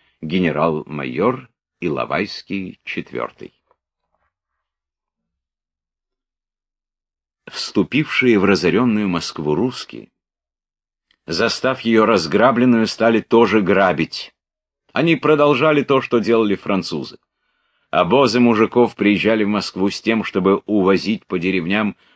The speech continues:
всё, что было брошено по разорённым московским домам и улицам. Казаки увозили, что могли, в свои ставки.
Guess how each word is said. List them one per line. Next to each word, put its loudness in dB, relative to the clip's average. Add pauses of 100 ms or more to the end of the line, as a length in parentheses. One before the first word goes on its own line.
всё, 0
что 0
было 2
брошено 2
по -8
разорённым -2
московским -6
домам -4
и -6
улицам. -10 (500)
Казаки 0
увозили, 2
что -2
могли, 2
в -8
свои -2
ставки. -4